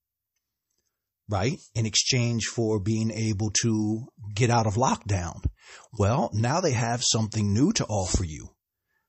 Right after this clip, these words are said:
They have peace to offer you. Do you want peace? Do you all want peace? Most of you would be shaking your head. "Yeah, sure, of course we want peace." Well, we will give you peace in exchange,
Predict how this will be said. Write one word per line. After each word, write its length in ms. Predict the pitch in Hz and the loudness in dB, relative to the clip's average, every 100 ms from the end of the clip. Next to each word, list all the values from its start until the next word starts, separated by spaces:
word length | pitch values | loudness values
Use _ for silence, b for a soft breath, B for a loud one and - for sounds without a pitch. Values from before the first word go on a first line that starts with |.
| - | -2
They 100 | 98 | 0
have 280 | 104 - | 0 0
peace 500 | - 185 123 - - - | 0 0 0 0 0 -2
to 100 | - | -6
offer 340 | 85 85 - | -4 0 0
you. 220 | - - - _ _ _ 101 | -2 -14 -20 _ _ _ -4
Do 100 | 107 | -2
you 160 | 101 | 0
want 280 | 101 107 107 | 0 0 -2
peace? 500 | - 107 131 - - _ _ _ _ | -4 -4 -2 -4 -6 _ _ _ _
Do 80 | 123 | -2
you 180 | 107 113 | 0 0
all 280 | 113 110 | 0 -2
want 200 | 98 101 | -2 -4
peace? 380 | - 107 143 - - B B B - | -4 -6 -4 -6 -8 B B B -6
Most 360 | 117 95 - 92 | -2 0 -2 -4
of 60 | |
you 160 | 90 95 90 | -6 -4 -4
would 120 | 92 | -4
be 80 | 82 | 0
shaking 360 | - 101 98 98 | 0 0 -2 -4
your 100 | 98 | -2
head. 140 | 95 | -2
"Yeah, 120 | 117 | -4
sure, 260 | - 101 120 | -6 -4 -4
of 100 | - | -4
course 280 | - 139 - | -4 -4 -2
we 80 | 123 | -2
want 220 | 110 - | -2 -4
peace." 340 | 107 82 - - B B B | -6 -4 -6 -6 B B B
Well, 500 | - 80 90 135 80 90 | -12 -6 0 0 0 0
we 140 | 123 | 0
will 160 | 104 87 | 0 -2
give 360 | 76 135 240 | -2 0 0
you 180 | 156 139 | 0 -2
peace 460 | - 120 131 - - | -2 -4 -2 -2 0
in 120 | 127 | 0
exchange, 1040 | 123 - - - 151 123 85 64 - - | 0 2 2 0 0 0 -2 -4 -4 -4